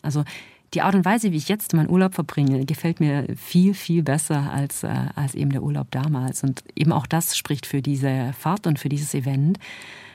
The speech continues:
dass man die Kanarischen Inseln von einer ganz anderen Seite kennenlernt, wie eben von dieser touristischen Seite.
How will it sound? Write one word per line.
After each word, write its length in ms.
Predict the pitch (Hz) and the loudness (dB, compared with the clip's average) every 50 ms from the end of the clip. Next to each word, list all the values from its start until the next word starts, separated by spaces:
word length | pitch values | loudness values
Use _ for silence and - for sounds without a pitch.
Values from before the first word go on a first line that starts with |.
| - - | -12 -6
dass 180 | - 147 - | -6 0 4
man 340 | 175 165 156 160 160 160 - - | 6 6 8 8 6 4 2 -2
die 80 | - - | -6 -2
Kanarischen 460 | - 151 147 139 143 160 175 - 196 | 2 2 2 2 0 -2 -2 -2 0
Inseln 460 | - - 175 185 175 185 180 175 175 | 0 2 2 2 4 4 2 2 2
von 180 | 180 - 185 180 | 0 2 2 2
einer 80 | 175 175 | 2 2
ganz 220 | - 180 170 - | 0 0 -2 0
anderen 340 | - 160 147 135 127 127 131 | 0 0 0 0 0 -2 -6
Seite 280 | - 131 131 131 - | -6 -8 -10 -10 -10
kennenlernt, 640 | - - - - 131 135 139 131 135 139 139 - - | -12 -12 -8 -6 -4 -4 -4 -2 -2 -4 -4 -4 -4
wie 160 | 139 143 - | -4 -4 -2
eben 220 | - 104 143 143 | -2 -2 -2 -2
von 160 | 143 - 139 135 | -2 -2 -4 -4
dieser 460 | - 143 131 - 135 135 135 135 - - - | -4 -4 -4 -2 -2 -2 -2 -4 -6 -10 -10
touristischen 560 | - 147 - 143 - - - - - - - | -8 -6 -6 -6 -6 -8 -8 -8 -8 -6 -6
Seite. 420 | - - - - - - 143 135 | -8 -8 -12 -12 -12 -10 -10 -10